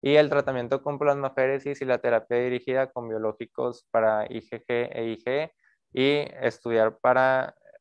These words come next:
que es una gran área de oportunidad para estudio para la terapia dirigida contra I G A e I G M.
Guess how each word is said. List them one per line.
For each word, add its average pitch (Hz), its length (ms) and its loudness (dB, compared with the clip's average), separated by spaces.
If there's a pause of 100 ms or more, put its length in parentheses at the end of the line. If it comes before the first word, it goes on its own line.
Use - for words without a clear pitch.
(140)
que 123 120 0
es - 100 -4
una 131 240 0
gran 127 540 2
área 120 240 4
de 127 40 4
oportunidad 113 640 -4
para 120 180 4
estudio 120 520 -4
para 113 260 6
la 104 560 -4
terapia 110 360 0
dirigida 113 400 -2
contra 110 400 -4
I 107 180 -8
G 123 100 0
A 143 200 0 (420)
e 113 120 -4
I 107 120 -4
G 107 240 -6
M. 101 220 -12